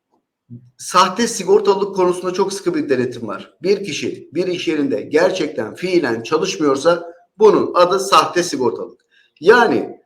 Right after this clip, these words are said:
ben S S K'dan emekli olmak için benim prim günüm eksikse ben sizin yanınıza gelip "Şebnem Hanım, beni firmanızda bir sigortalı gösterin, ben de aylık parasını vereyim."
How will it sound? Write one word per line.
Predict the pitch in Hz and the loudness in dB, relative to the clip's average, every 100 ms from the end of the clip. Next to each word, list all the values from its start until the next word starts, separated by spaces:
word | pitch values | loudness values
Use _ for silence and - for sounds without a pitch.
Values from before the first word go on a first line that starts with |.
| _ - | _ 2
ben | 147 240 | 4 4
S | - 202 | 0 2
S | 196 202 | 4 2
K'dan | 190 196 202 190 | 4 2 2 0
emekli | 180 185 196 | -2 -2 0
olmak | 170 165 170 165 | 2 4 2 -2
için | - 127 - 165 | -4 -8 -4 0
benim | 185 180 - | 0 0 -2
prim | 175 180 160 | -2 -2 -2
günüm | 170 165 | -2 0
eksikse | 151 151 165 - 95 - _ - | -2 -4 -8 -6 -8 -10 _ 4
ben | 185 202 | 4 4
sizin | 196 190 | -2 -4
yanınıza | 180 175 175 170 | -2 0 0 -2
gelip | 160 135 | -2 -6
"Şebnem | - 170 185 185 | -6 -6 -2 0
Hanım, | 175 120 - _ _ - | 2 0 -6 _ _ -2
beni | 175 180 | 0 0
firmanızda | 180 175 175 175 175 170 | 0 0 0 -2 -2 -4
bir | |
sigortalı | 170 170 170 175 170 170 | -4 0 0 2 -4 -2
gösterin, | 175 175 170 165 160 | -2 0 0 0 -4
ben | 170 | 0
de | 175 - 160 | 0 0 0
aylık | 165 175 | 0 -2
parasını | 160 165 160 165 | -2 -4 -4 -6
vereyim." | 165 160 143 110 - | -2 0 0 -2 -10